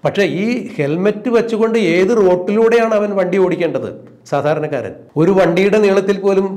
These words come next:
പൊട്ടിപ്പൊളിയാത്ത റോഡുകൾ ഇന്ന് കേരളത്തിൽ ലഭ്യമല്ല. ഏതാണ്ട് തൊണ്ണൂറ്റിയഞ്ച് ശതമാനം റോഡുകൾ, തിരുവനന്തപുരം മുതൽ കാസർഗോഡ്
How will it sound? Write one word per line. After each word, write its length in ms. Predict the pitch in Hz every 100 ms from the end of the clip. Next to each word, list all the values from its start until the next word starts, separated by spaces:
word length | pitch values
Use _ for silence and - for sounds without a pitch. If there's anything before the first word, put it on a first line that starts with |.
| 190
പൊട്ടിപ്പൊളിയാത്ത 560 | 165 196 190 180 175 180
റോഡുകൾ 260 | 170 165 170 165
ഇന്ന് 120 | 165
കേരളത്തിൽ 340 | 160 151 156 160 151
ലഭ്യമല്ല. 360 | - 151 135 110 131
ഏതാണ്ട് 240 | 147 151 151
തൊണ്ണൂറ്റിയഞ്ച് 580 | 143 160 170 180 170 -
ശതമാനം 400 | 170 156 151 147 - - - 156
റോഡുകൾ, 300 | 151 135 120 110 - - - _ -
തിരുവനന്തപുരം 460 | 143 151 151 156 151
മുതൽ 160 | 151 180
കാസർഗോഡ് 420 | 147 151 147 156